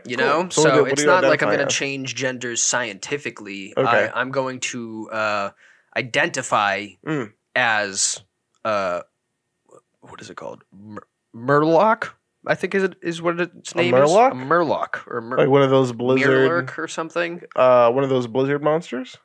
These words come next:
Speaker 1: Kind of, yeah. They're like, uh, water dwelling monsters.
Speaker 2: Yeah, yeah, yeah. You wanna
Speaker 1: Yeah.
Speaker 2: identify as a Murloc.
Speaker 1: Yeah.
Speaker 2: I think that's accurate.
Speaker 1: I think that, that kinda fits, you
Speaker 2: Yeah.
Speaker 1: know? It's a, it's on a
Speaker 2: Yeah.
Speaker 1: reptile family,
Speaker 2: Yeah.
Speaker 1: um, and
Speaker 2: Mm-hmm.
Speaker 1: I want my, my pronouns are gonna be Mur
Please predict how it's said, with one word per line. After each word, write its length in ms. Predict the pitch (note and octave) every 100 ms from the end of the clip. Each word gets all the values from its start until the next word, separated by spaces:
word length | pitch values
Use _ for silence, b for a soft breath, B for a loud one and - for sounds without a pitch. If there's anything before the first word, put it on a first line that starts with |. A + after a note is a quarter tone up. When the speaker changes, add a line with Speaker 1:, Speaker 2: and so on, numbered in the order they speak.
| -
Speaker 1:
Kind 300 | - A#3 F#3+
of, 160 | A#2+ B2
yeah. 200 | D3+ A#2
They're 120 | D3
like, 180 | D#3 C#3+
uh, 160 | C3+ B2
water 320 | C#3+ D3 C3+
dwelling 520 | B2+ B2+ A2+ G2 G2
monsters. 240 | A2 A#3 C4
Speaker 2:
Yeah, 180 | C4 B3+
yeah, 220 | B3 A#3+
yeah. 120 | A#3
You 180 | D3+ D3+
wanna 160 | D#3+ E3+
Speaker 1:
Yeah. 140 | D#3
Speaker 2:
identify 320 | D3 D3 D#3+
as 100 | C#3+
a 40 | C#3
Murloc. 420 | D#3 F#3+ A#2+ -
Speaker 1:
Yeah. 240 | F4+ G#4+ F#3+
Speaker 2:
I 40 |
think 140 | G#3+ F3+
that's 180 | B2+ B2
accurate. 460 | A2 A#2 B2 B2+
Speaker 1:
I 80 | -
think 220 | B3+ C#4+
that, 220 | B3+ A3+ G#3+
that 140 | G#3
kinda 200 | A#3 G#3+
fits, 360 | - A#3 - -
you 80 | A#3
Speaker 2:
Yeah. 40 |
Speaker 1:
know? 140 | G#3 E3
It's 160 | D3
a, 320 | D3+ C#3 C3 C3+
it's 160 | C3+
on 120 | D#3+
a 100 | D#3+
Speaker 2:
Yeah. 60 | -
Speaker 1:
reptile 600 | E3+ E3+ - E3+ E3 F3
family, 640 | - D#3+ E3 B2+ B2 F#3+ G3+
Speaker 2:
Yeah. 340 | D#3 C#3 C3
Speaker 1:
um, 300 | B2+ B2+ A#2
and 140 | - B2+
Speaker 2:
Mm-hmm. 100 | A2
Speaker 1:
I 80 | C3
want 420 | C3+ C#3+ C#3 -
my, 300 | C3+ B2+ A#2+
my 260 | A#2+ A#2
pronouns 540 | A2 - C3 C3+ C#3 C#3
are 60 | B2+
gonna 200 | B2 A#2
be 120 | A#2+
Mur 500 | A2+ A#2 A#2+ C#3